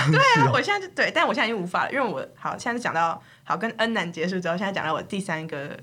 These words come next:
Speaker 2: Tinder date。
Speaker 1: 嗯哼。
Speaker 2: 第三个人，但我跟他出去我就没有什么，就还是有紧张，就没有，但没有像之前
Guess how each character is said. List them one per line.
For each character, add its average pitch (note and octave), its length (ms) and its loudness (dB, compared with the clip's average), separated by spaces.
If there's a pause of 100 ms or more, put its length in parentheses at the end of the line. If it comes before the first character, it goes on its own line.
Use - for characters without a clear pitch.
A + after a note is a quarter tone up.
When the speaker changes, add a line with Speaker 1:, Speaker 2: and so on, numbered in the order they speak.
(240)
Speaker 2:
Tinder D#3 260 -6
date。 - 240 -10 (220)
Speaker 1:
嗯 B2+ 120 2
哼。 A#2+ 280 0 (200)
Speaker 2:
第 A3+ 80 -10
三 F#3+ 120 0
个 F3+ 80 0
人， - 280 -8 (500)
但 F4+ 120 0
我 A3+ 80 0
跟 F#3 80 2
他 A3+ 80 4
出 A3+ 100 -4
去 B3 80 -6
我 E3+ 100 -2
就 E3+ 80 -6
没 E3 80 -6
有 C3+ 80 -4
什 - 100 -12
么， D#2 160 -12 (380)
就 F4+ 100 -2
还 D#4+ 140 2
是 C#4 80 2
有 C4 60 4
紧 F3 160 -4
张， D#3 160 -4
就 G3+ 80 -2
没 G#3 60 -2
有， E3 140 -4
但 G#3 120 0
没 F3+ 100 -4
有 C3+ 80 -6
像 E3 160 -4
之 D3+ 120 -8
前 - 140 -10